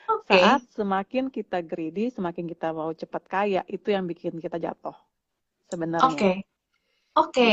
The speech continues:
Speaker 2: Gitu. Eh, pelajaran terbesar kedua adalah disiplin. Yang saya perhatikan, eh, orang-orang sukses, orang-orang yang secara, eh,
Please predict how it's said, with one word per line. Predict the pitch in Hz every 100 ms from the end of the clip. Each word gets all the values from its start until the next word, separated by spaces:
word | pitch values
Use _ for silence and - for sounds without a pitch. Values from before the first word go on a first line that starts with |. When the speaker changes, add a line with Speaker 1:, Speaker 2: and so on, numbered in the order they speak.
| 202
Speaker 2:
Gitu. | 202
Eh, | - - 175 170 170 170 -
pelajaran | 185 190 240 294
terbesar | 262 220 208 196
kedua | 175 175 190 233 - -
adalah | 175 185
disiplin. | 175 175 170 - 190 175 _ _ _ -
Yang | 180 190
saya | 180
perhatikan, | - 170 - 190 240 294 302 _ - - - _ _ -
eh, | 180 175 170 165 165 165 -
orang-orang | - 180 175 170 180 185
sukses, | 190 185 - - 196 226 349 _ _ -
orang-orang | 175 160 147 156 190 202
yang | 175 160
secara, | 175 - 156 156 143 143 147
eh, | 143